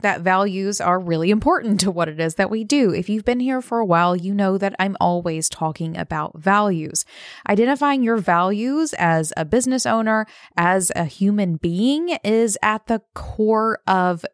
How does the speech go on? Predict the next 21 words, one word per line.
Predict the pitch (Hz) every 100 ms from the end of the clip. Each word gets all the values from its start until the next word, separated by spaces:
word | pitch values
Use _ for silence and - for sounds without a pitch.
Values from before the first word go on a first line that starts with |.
| 175
Being | 180 170 156
Boss. | 160 151 -
It's | 180
something | 208 214 269
that | 262
I | 220
talk | 185 165 156
about | 165 156 151 - - - - _
every | 175 196 202 262
year | 240 240 247
in | 247
some | 220 220 202
capacity | 220 190 175 170 170 165
in | 160 160
a |
number | 165 170 190 220 247
of | 247 233
episodes | 214 190 185 180 175 165
on | - 180 190
this | 185 175
show. | - 170 165 170